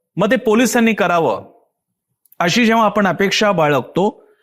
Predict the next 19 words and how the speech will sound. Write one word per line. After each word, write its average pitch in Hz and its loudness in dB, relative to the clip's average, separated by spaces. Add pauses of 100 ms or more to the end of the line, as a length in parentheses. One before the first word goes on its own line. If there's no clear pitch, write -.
(220)
त्यावेळी 220 2
ती 233 -2
घटना 190 0
तेवढ्या 185 0
पुरता 185 -2
राहत 147 0
नाही. 214 -2 (540)
कदाचित 277 2
धरून 208 2
चालूया 139 0 (160)
की 214 0
असे - 0
कुठलेही 294 0
प्रकार 208 0
असतील 214 -2
त्यामधल्या 208 0
गुन्हेगाराला 190 0
असा 190 -2 (100)
इन्स्टंट 208 0